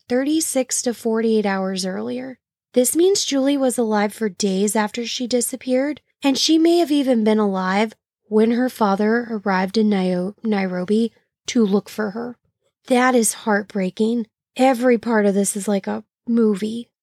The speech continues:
a s-, a sad, frustrating movie, but a movie. Now, Youssef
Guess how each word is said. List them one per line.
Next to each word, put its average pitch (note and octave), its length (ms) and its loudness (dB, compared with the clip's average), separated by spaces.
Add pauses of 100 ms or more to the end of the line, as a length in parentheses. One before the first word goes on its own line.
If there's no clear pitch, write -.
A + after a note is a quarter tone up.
a - 40 -18
s-, - 340 -12 (240)
a A#3+ 80 2
sad, B3 440 2
frustrating F#3 680 -4
movie, G#3 360 -8
but C4 180 -8
a C4+ 60 -2
movie. A3+ 520 -2 (380)
Now, A#3 120 4
Youssef C#4+ 540 2